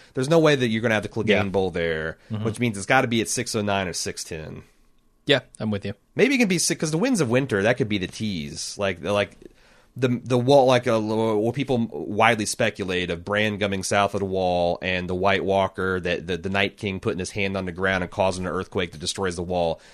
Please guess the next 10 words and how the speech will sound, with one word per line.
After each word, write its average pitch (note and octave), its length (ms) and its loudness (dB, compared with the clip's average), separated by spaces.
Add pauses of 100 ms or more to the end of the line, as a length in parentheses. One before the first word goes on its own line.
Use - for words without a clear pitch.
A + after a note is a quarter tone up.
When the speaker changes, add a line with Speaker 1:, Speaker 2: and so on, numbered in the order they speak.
Speaker 2:
Yeah. G#2+ 120 2
Speaker 1:
That'd F3+ 140 6
be G3+ 120 4
a D3+ 100 8
hell C3 300 4
of G2+ 80 0
a G#2+ 80 0
final G#2 340 0
shot. D2+ 400 -2 (540)
Speaker 2:
Yeah. D3+ 200 8